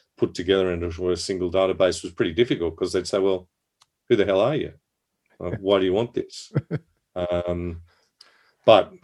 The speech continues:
Speaker 1: just in the initial phase after we published the book, I was,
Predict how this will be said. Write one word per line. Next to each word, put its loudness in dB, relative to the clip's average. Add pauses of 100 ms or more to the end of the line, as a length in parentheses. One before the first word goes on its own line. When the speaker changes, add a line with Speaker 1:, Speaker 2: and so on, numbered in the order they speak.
(300)
Speaker 1:
just 2
in 0
the 0
initial -2
phase 2
after -2
we -2
published -2
the -20
book, 0
I 0
was, -4